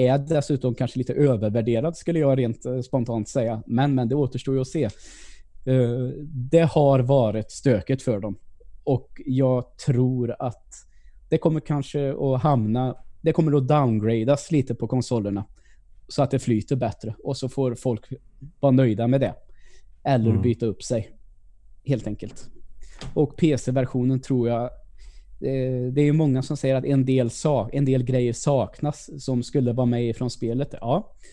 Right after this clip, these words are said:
Speaker 1: eh, förvisso sant. Men, eh, jag tror att det är sånt som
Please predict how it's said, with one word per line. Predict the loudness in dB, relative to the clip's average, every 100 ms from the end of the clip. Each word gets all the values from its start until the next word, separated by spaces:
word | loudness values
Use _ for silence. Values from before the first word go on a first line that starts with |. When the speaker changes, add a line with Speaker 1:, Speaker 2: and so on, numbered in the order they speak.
| -20 -18 -6
Speaker 1:
eh, | -4 -2 -4
förvisso | -2 0 0 -2 -4
sant. | -2 -4 -10 -20 -20 -20 -20 -20 -20 -20 -20 -20 -6
Men, | 0 2 4 2 2
eh, | 2 2 0 0 -2
jag | 0 0
tror | 0 0
att | 0
det | 0
är | -2
sånt | -2 -2 -2
som | 0 0 2 -2